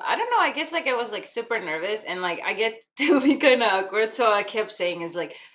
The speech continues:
"Just don't say anything dumb." Like, just, <laughs> like, you know, 'cause I,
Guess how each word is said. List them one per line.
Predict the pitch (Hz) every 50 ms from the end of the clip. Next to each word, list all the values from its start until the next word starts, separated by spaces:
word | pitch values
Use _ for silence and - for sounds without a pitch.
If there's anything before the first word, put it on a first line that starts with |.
| _ _ -
"Just | - 254 - -
don't | 254 247 262 277
say | - 311 285 247
anything | 240 233 247 254 269 247 233 180
dumb." | 196 202 208 220 226 240 247 247
Like, | 240 202 196 190 196
just, | 196 214 220 214 - - -
<laughs> | 247 247
like, | 277 277 254 214
you | 254 240 226
know, | 226 233 240
'cause | 240 262 -
I, | - - 247 -